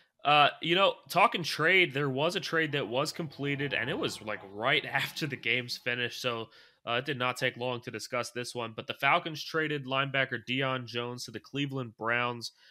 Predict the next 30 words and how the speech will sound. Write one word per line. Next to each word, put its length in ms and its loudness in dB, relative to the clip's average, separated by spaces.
Um, 400 4
obviously, 320 4
this 100 -2
is 80 -4
a 60 0
big 220 0
trade 260 0
for 200 -6
N 120 -2
F 120 -4
L, 160 4
but 100 -4
we 120 -4
are 120 4
a 40 2
fantasy 440 -2
podcast, 580 2
so 100 -10
talking 260 -2
about 140 -2
the 100 0
fantasy 600 2
impact 480 6
of 140 -6
this, 380 -2
um, 400 4
not 220 4
much 240 -4
of 120 -2
one, 260 -4